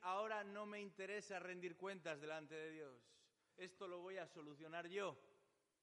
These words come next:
Y esto mismo es lo que le sucedió a aquel pueblo de Israel. Y ahora vemos que este pueblo de Israel tiene que luchar no ya contra un enemigo, sino contra una coalición de cinco enemigos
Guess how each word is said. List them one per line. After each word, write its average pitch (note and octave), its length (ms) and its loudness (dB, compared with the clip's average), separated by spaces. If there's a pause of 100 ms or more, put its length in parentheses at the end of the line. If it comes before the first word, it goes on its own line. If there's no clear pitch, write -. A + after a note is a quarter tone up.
(360)
Y E3+ 80 -12
esto D#3 240 -6
mismo D3+ 300 -8
es B2+ 80 -10
lo B2+ 120 -8
que B2+ 80 -10
le B2+ 120 -8
sucedió B2+ 560 -10 (680)
a C3 60 -12
aquel B2 240 -10
pueblo B2+ 380 -6
de A#2 120 -8
Israel. A#2+ 520 -6 (960)
Y E3 60 -6
ahora E3+ 180 0
vemos F3+ 320 -6
que D#3 280 -10 (260)
este F3+ 300 -6
pueblo G3 440 -4
de F3+ 140 -4
Israel F3 480 -4 (280)
tiene A3+ 260 -8
que G#3+ 100 -8
luchar G#3+ 480 -6
no A3 180 -6
ya A#3 320 -4
contra G3 420 -4
un A#3+ 180 -2
enemigo, G#3+ 640 0 (180)
sino G#3 300 -4
contra G#3 420 -2
una C4+ 300 0 (100)
coalición A#3 920 0
de G3+ 180 2
cinco C#4 520 -2
enemigos G3+ 640 0